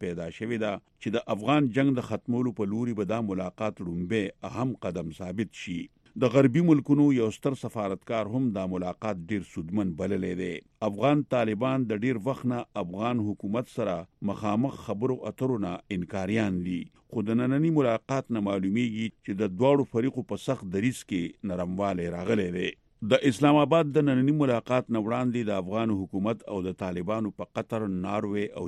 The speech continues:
چین کې هم ملاقاتونه شوي دي، خو د اسلام آباد ملاقات ډیر اهم بللی شي، ځکه چې په دې کې د پاکستان د چارواکو کردار ډیر زیات اهمیت لري. نیویارک ټایمز لیکي چې د صدر اشرف غني دفتر نه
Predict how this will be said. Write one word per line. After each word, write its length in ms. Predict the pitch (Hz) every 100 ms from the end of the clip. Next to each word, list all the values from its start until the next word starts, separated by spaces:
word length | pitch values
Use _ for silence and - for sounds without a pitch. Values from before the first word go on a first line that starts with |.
| -
چین 180 | 127 120
کې 160 | 101 95
هم 180 | 135 113
ملاقاتونه 640 | 92 85 98 80 95 87 85
شوي 240 | 95 92
دي، 140 | 87 82 - _
خو 100 | 107 92
د 100 | -
اسلام 340 | 101 98 90 90
آباد 260 | 90 110 95 92
ملاقات 500 | 87 87 - 104 85 110
ډیر 140 | 110 - 98
اهم 280 | 82 110 92
بللی 280 | 87 104 110 107
شي، 80 | 101 85
ځکه 180 | 113 117 110 _
چې 80 | 104 95
په 60 | 90
دې 80 | 113 98
کې 80 | 95
د 80 | 90
پاکستان 640 | 90 82 90 - 113 117 101
د 100 | 92
چارواکو 520 | 92 87 98 104 92 -
کردار 420 | 90 87 104 92 85
ډیر 180 | 95 87 85
زیات 320 | 101 87 - - 87
اهمیت 480 | 85 101 107 - 95
لري. 220 | 90 87 73 - - 123
نیویارک 500 | 139 139 156 156 - 147
ټایمز 260 | 139 123 113
لیکي 240 | 101 135 143
چې 180 | 127 107
د 80 | -
صدر 280 | 123 123 - 107
اشرف 340 | - 95 90 95
غني 160 | 110 101
دفتر 340 | 95 - 113 107
نه 80 | 107